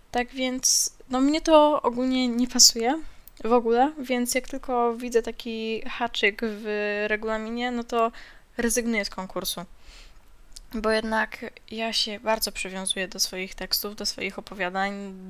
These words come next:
do postaci, e, do wydarzeń, do wszystkiego, bo jest to moja praca i nie chcę jej tak po prostu oddać w czyjeś ręce. Em, tym bardziej, że no właśnie ta,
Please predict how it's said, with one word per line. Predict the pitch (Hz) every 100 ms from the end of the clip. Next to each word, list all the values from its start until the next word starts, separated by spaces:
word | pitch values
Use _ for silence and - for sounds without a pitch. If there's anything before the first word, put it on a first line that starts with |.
| 185
do | 202
postaci, | 180 196 - 202 190 - 214 220 - - - - - - -
e, | 202 202
do | 202
wydarzeń, | 196 196 196 208 233
do | 240
wszystkiego, | 254 - 208 202 269 - - - - -
bo | 254 269 294 311
jest | 302 -
to |
moja | 311 294 285
praca | - 220 - 247 262
i | - 269 269
nie | 254 302
chcę | - -
jej | 175 165
tak | - 185 - -
po | 196
prostu | - - - -
oddać | 208 190 156 -
w | -
czyjeś | 190 185 - - -
ręce. | 185 165 - 165 - - - - - - - -
Em, | 196 190 190 - - - - - - - - - 180 - - -
tym | 208
bardziej, | 208 208 220
że | 214 214
no | 214
właśnie | 214 214
ta, | 214 214 208 208